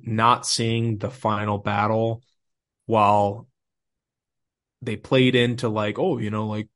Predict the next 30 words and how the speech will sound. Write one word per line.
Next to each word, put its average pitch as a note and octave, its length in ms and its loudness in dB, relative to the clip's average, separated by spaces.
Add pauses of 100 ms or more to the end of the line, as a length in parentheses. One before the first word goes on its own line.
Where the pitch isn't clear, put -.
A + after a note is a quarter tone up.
there's G2 400 -12
an, G#2+ 260 -2
there's F#2+ 220 -12
a G2 60 -10
third G#2+ 320 -2
personality B2 640 -2
we G#2 140 -4
don't G#2 240 -4
know B2+ 200 0
about." G2+ 460 -4 (280)
They A#2+ 100 0
played B2 220 4
into A2+ 200 2
that. C3 220 0 (540)
I A#2+ 140 2
don't, B2+ 360 2 (1120)
don't C3 220 2
do A2+ 160 -2
that G2+ 220 -4
on G#2 140 -6
the G2 60 -8
final G2 320 -6
battle. G2 520 -6
Don't A#2 220 2
do F2+ 180 -8
that. D#2+ 280 -14 (540)
I B2+ 80 6
wanna A#2 240 4
see - 220 -8
it. - 140 -14